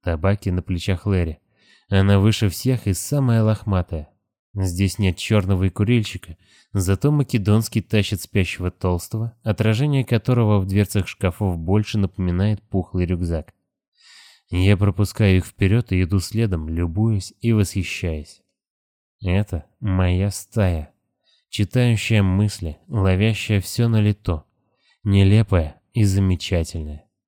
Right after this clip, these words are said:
запасливая и дрочливая. Я могу полностью раствориться в нежных чувствах к ним. Чёрного нет, и некому сбить с меня сентиментальный настрой.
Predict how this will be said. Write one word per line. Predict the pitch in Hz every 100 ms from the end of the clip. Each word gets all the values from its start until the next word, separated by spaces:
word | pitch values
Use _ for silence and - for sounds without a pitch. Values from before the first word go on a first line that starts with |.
| -
запасливая | 107 104 98 113 107 - 95 82 78 _ _
и | 110
дрочливая. | 104 101 - 104 92 82 78 - _ _ _ _ _
Я | 95 101
могу | 104 107 107
полностью | - 139 135 123 - 117
раствориться | 107 - 101 104 107 98
в | 85
нежных | 90 107 104 98 -
чувствах | 110 101 101 92
к | - 95
ним. | 87 78 - _ _ _ _ _ _ _
Чёрного | - - 101 92 95 90
нет, | 92 104 - _ -
и | 98
некому | 107 120 - 110 107
сбить | 92 107 -
с |
меня | 101 95 95
сентиментальный | - 92 92 90 85 98 92 92
настрой. | 90 87 - 85 73